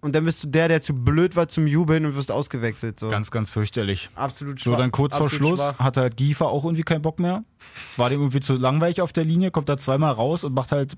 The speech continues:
Speaker 2: beide Male halt eigentlich das Tor frei.
Speaker 1: Ey.
Speaker 2: Gut, bei dem anderen Ding stehen halt eigentlich noch gefühlt siebenunddreißig Leute von Augsburg eigentlich mit auf der Linie, aber Uja schmeißt sich da rein, macht
Speaker 1: Aber
Speaker 2: er gut.
Speaker 1: Mainz auch sieben Punkte jetzt, oder? Irre ich mich da?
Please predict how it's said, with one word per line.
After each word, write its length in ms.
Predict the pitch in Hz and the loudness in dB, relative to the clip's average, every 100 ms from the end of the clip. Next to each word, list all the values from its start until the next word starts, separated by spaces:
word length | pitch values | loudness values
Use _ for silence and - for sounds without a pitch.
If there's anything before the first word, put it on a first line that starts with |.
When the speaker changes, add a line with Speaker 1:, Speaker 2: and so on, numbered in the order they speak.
| - | -4
Speaker 2:
beide 240 | 107 139 | -2 0
Male 360 | 151 127 139 147 | 0 2 2 0
halt 220 | 147 143 | 0 -2
eigentlich 280 | 143 139 135 | -6 -6 -4
das 260 | 139 - - | -6 -6 -8
Tor 200 | - 131 | -4 -4
frei. 420 | - 98 117 233 - _ | -2 -2 -2 -4 -8 _
Speaker 1:
Ey. 160 | 104 98 - - _ _ _ _ _ _ _ _ _ _ | -12 -10 -14 -20 _ _ _ _ _ _ _ _ _ _
Speaker 2:
Gut, 140 | 131 | 0
bei 100 | 123 | 2
dem 140 | 123 123 | 2 2
anderen 240 | 107 123 | 4 4
Ding 160 | 120 120 | 4 2
stehen 260 | - 117 | 2 2
halt 120 | 120 101 | 2 2
eigentlich 240 | 113 117 | 0 2
noch 160 | 120 110 | 2 0
gefühlt 320 | 113 123 107 | -2 -2 2
siebenunddreißig 500 | 110 117 117 110 107 | 2 2 2 0 0
Leute 320 | 104 117 135 | 0 0 -2
von 260 | - 127 127 | 0 0 0
Augsburg 460 | 120 120 - 127 | -2 -2 -4 -2
eigentlich 240 | 120 123 120 | -2 0 0
mit 140 | 123 | 0
auf 140 | 123 - | -2 -2
der 100 | 113 | 0
Linie, 300 | 110 131 117 | 2 2 2
aber 180 | 110 | 0
Uja 380 | 107 113 131 131 | 0 0 2 0
schmeißt 280 | - 113 117 | 0 0 0
sich 140 | 123 | -2
da 120 | - 107 | -2 0
rein, 280 | 101 139 - - _ _ | 0 -2 -6 -14 _ _
macht 160 | 117 120 | 0 2
Speaker 1:
Aber 140 | 127 | 2
Speaker 2:
er 60 | 120 | 2
gut. 320 | 110 147 202 | 2 0 2
Speaker 1:
Mainz 380 | 147 131 196 - | 2 2 0 0
auch 240 | 185 226 | 0 0
sieben 340 | - 135 196 233 | -2 -4 -2 -2
Punkte 340 | - 370 370 | -4 -6 -2
jetzt, 260 | 214 143 135 | -2 -2 -4
oder? 200 | 139 285 311 - | -6 -6 -8 -10
Irre 220 | 175 160 | -8 -6
ich 80 | 160 | -4
mich 180 | 151 - | -6 -4
da? 240 | 131 | -4